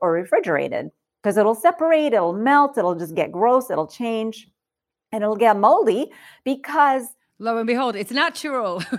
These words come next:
Speaker 2: <laughs>
Speaker 1: It's natural. Yes. Eh, life can exist on it. But canola, corn, cottonseed, soy, sunflower, safflower, rice bran, and, uh, grapeseed, those are the Hateful Eight. Those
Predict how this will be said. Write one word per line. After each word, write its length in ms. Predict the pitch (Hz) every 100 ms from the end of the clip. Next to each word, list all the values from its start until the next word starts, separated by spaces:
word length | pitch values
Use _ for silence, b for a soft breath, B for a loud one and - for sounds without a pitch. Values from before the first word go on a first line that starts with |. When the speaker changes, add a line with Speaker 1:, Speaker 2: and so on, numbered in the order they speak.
| -
Speaker 2:
<laughs> 280 | - 269 -
Speaker 1:
It's 280 | 269 285 -
natural. 840 | 247 330 440 - 370 269 170 139 240
Yes. 340 | - 269 - 202
Eh, 140 | 202 202 B -
life 380 | 214 359 508 -
can 160 | 269 233
exist 440 | 196 226 508 508
on 200 | 381 240
it. 160 | 165 - b b b -
But 240 | 240 - - -
canola, 600 | - 247 240 311 339 302
corn, 440 | 285 269 277 294 277
cottonseed, 680 | 247 262 - 269 269 254 214
soy, 280 | - 254 254
sunflower, 640 | 254 240 240 247 220 214
safflower, 720 | 208 196 208 208 202 196 196
rice 240 | 170 190
bran, 440 | - 185 190 190 185 b b b -
and, 420 | 196 180 170 175 -
uh, 220 | 185 165
grapeseed, 560 | 156 226 415 - 175 160
those 200 | 170 196
are 120 | 240
the 80 | 196
Hateful 380 | 196 175 - 156
Eight. 220 | 240 208 b b b _
Those 600 | 170 175 359 381 226 190